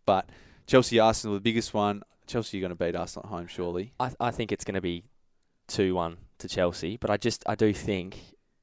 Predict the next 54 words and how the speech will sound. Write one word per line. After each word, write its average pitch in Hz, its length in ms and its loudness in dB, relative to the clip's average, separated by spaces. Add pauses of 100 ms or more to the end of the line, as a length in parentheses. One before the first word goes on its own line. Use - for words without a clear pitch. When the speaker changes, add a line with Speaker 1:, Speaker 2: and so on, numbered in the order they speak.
(180)
Speaker 2:
he, 117 180 -14 (180)
he's 104 160 -8
under 113 180 -2
the 87 80 -2
cosh - 400 -4
two 92 240 -2
games 78 320 -8
in, 90 100 -6
isn't 87 180 -6
he? 82 40 -10
The 87 80 -4
poor 95 300 -2
guy, 82 260 -2
Emery. 82 300 -4
Here's 101 160 -4
his 98 120 -12
first 107 360 4
season 92 260 0
in - 20 -6
the 85 60 -6
Premier 85 260 -4
League 82 100 -6
at 85 40 -6
a 80 60 -8
new 82 180 -8
club. 82 480 0
Speaker 1:
Is 185 140 -2
he 208 80 4
Speaker 2:
And 247 60 8
he - 40 8
Speaker 1:
under 233 120 4
Speaker 2:
get-, 196 40 4
Speaker 1:
the 185 60 6
cosh, 160 220 0
Speaker 2:
no, 165 40 8
no, 170 140 12
Speaker 1:
though? - 80 6
Speaker 2:
as 151 180 10
in, 139 260 6
in 131 140 -2
terms 113 380 6
of, 101 260 2 (100)
not 127 200 8
at 110 80 10
all 95 160 10
in 95 100 2
the 95 80 2
grander 90 480 4
scheme 92 320 -2
of 92 80 -6
things, 120 320 -6
but 107 100 2
I 98 80 8
think 98 280 -4